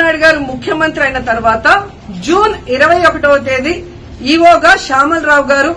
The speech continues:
మరి అక్కడికి రావడం జరిగింది. నెయ్యి వాసన చూస్తూ లడ్డూలో స్వచ్ఛమైన నెయ్యిని మేము వినియోగిస్తున్నామని ఆయన చెప్పడం కూడా మీరు అందరూ గమనించుంటారు. జూలై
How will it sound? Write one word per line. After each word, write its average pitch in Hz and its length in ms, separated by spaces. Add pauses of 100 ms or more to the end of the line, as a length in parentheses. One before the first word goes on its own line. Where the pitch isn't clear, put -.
(520)
మరి 285 220
అక్కడికి 269 320
రావడం 233 260 (100)
జరిగింది. 196 420 (640)
నెయ్యి 320 340
వాసన 269 300 (120)
చూస్తూ 302 300 (500)
లడ్డూలో 339 460 (100)
స్వచ్ఛమైన 349 560 (220)
నెయ్యిని 339 360 (420)
మేము 285 160 (140)
వినియోగిస్తున్నామని 302 1040
ఆయన 254 120 (120)
చెప్పడం 285 320
కూడా 285 180
మీరు 226 180
అందరూ 247 200 (100)
గమనించుంటారు. 208 680 (560)
జూలై 381 320